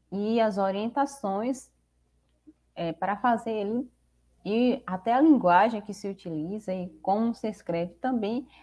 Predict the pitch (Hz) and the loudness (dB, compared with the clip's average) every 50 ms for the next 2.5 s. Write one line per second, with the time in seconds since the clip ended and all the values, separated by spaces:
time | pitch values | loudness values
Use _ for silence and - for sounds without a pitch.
0 | _ _ _ - 220 226 233 254 254 240 254 254 262 262 269 262 247 - - 185 | _ _ _ -2 -2 0 2 2 2 4 4 4 4 4 0 -2 -4 -2 -2 -2
1 | 185 196 208 254 269 - _ _ _ _ _ _ _ _ 247 262 285 254 220 202 | -2 0 -2 -4 -4 -6 _ _ _ _ _ _ _ _ 4 4 4 4 2 0
2 | 160 135 135 - - - 180 - - - | 0 0 -2 -4 -8 -10 -12 -14 -16 -20